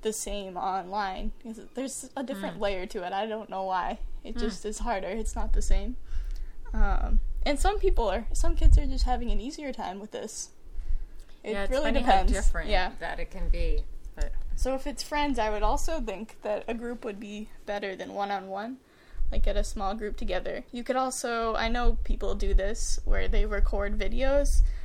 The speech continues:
Speaker 2: Mm-hmm.
Speaker 1: and send them to the teacher, which people do this in regular school.
Speaker 2: Yeah.
Speaker 1: But even now, I think it would be helpful. Whether you share it with the teacher or the whole class or a friend, just,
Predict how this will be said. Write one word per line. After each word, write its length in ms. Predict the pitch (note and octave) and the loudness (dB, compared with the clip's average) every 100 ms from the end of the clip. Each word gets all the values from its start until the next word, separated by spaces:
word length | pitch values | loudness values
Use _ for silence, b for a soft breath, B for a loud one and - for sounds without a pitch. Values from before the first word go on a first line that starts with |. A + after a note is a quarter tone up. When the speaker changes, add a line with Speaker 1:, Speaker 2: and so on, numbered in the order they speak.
| B | B
Speaker 2:
Mm-hmm. 300 | F#3 E3+ A3 | 0 -8 -6
Speaker 1:
and 140 | A#3 | 2
send 200 | G#3+ G#3+ | 4 4
them 120 | C#4 C#4 | 2 -4
to 80 | C#4+ | -4
the 120 | D4 | -2
teacher, 560 | - C#4 - D4+ D4+ D4+ - - - - - | 0 -2 0 0 0 -4 -8 -8 -10 -14 -14
which 260 | A3+ G3 - | -12 -12 -12
people 220 | C4+ C4+ | -12 -8
do 140 | A3 | -8
this 220 | F#3+ - | -8 -12
in 100 | F#3+ | -10
regular 380 | G3 B3 G#3 F3 | -6 -6 -6 -8
school. 440 | - - - B3 - - - - | -10 -10 -8 -10 -10 -6 0 0
Speaker 2:
Yeah. 160 | E3+ - B B B B - | 0 -4 B B B B 6
Speaker 1:
But 240 | G3 - - - | 4 -2 -6 -10
even 260 | A3+ A3+ F#3+ | -10 -8 -6
now, 220 | G3 F#3+ | -4 -4
I 100 | F#3+ | -4
think 200 | F#3+ G#3 | -4 -2
it 80 | - | -2
would 140 | A3 | -2
be 80 | G#3 | -4
helpful. 420 | A3 - - A3 - | -4 -4 -6 -10 -6
Whether 260 | G#3+ A#3 | 0 2
you 180 | A3 G3+ | 0 -6
share 220 | A3+ G#3 | -4 -2
it 60 | G#3 | -2
with 120 | G3+ | -2
the 60 | - | -8
teacher 580 | - B3+ B3+ A#3+ A#3 G#3+ | -6 -6 -4 -4 -2 -2
or 80 | |
the 120 | G3+ G#3 | -2 0
whole 180 | G#3+ | 0
class 540 | G#3+ G3 F#3+ F#3+ F#3+ - | 0 0 0 0 -4 -8
or 300 | F3+ F#3 F#3 | -8 -8 -8
a 60 | - | -10
friend, 520 | - G#3 F#3+ G3 G#3 - B B B B | -8 -6 -6 -8 -10 -8 B B B B
just, 400 | - G#3 - | -8 -6 -4